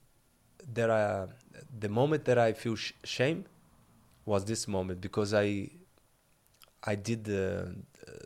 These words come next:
the game. I didn't train. If you remember, I didn't train. I didn't come f-,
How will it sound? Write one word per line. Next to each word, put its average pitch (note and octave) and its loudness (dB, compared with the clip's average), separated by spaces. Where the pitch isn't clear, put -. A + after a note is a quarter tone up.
the A2+ -2
game. G2 0
I G2+ 0
didn't F#2+ -6
train. A2 2
If - -8
you G#2 -4
remember, G2 0
I G2 -4
didn't G2+ -6
train. G#2+ 0
I G#2+ 0
didn't G#2+ -2
come G#2 0
f-, - -14